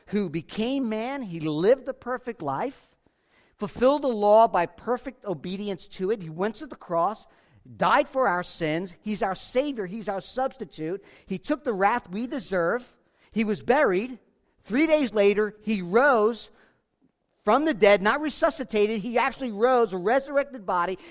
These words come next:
He saw, he was witnessed by over five hundred people for forty days,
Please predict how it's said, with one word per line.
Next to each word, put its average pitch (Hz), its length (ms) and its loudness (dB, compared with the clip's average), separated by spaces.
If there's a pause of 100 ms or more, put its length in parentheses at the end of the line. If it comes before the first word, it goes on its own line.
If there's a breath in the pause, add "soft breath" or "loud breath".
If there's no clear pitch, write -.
(120)
He 208 100 -8
saw, 247 440 4
he 220 120 -2
was 170 160 -8
witnessed 254 280 -2
by 202 120 0
over 185 220 2
five 254 360 0
hundred 262 280 -6
people 196 300 -6
for 160 160 -8
forty 277 420 -2
days, 190 420 -2